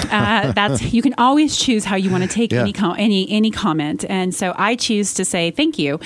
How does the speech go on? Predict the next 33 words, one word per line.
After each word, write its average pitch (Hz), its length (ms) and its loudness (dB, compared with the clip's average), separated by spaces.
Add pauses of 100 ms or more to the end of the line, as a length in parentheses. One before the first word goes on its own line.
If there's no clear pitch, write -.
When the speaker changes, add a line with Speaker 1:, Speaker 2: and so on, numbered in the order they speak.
(100)
Speaker 2:
Hmm. 117 100 0
Speaker 1:
I 208 60 2
really 208 260 0
appreciate 220 560 -2
that. 151 240 0
Speaker 2:
Huh. 92 320 0
Speaker 1:
I've 180 260 0
worked 208 220 -4
really 208 200 0
hard 190 500 0
to, 170 640 -2
um, 170 520 -2
to 180 560 -2
get 180 200 -4
where 185 120 -2
I 175 100 0
am 170 380 -2
and, 160 420 -2
and 175 180 -2
build 175 160 -4
a 180 60 -6
great 170 240 -6
company. 165 500 -2
And 165 260 -2
so 175 140 -4
I 165 80 -2
appreciate 208 400 -4
that. - 180 -6
Thank 220 200 0
Speaker 2:
Hmm. 190 80 -2
Speaker 1:
you." 160 180 -4 (320)
You 220 80 -4
could 220 160 -4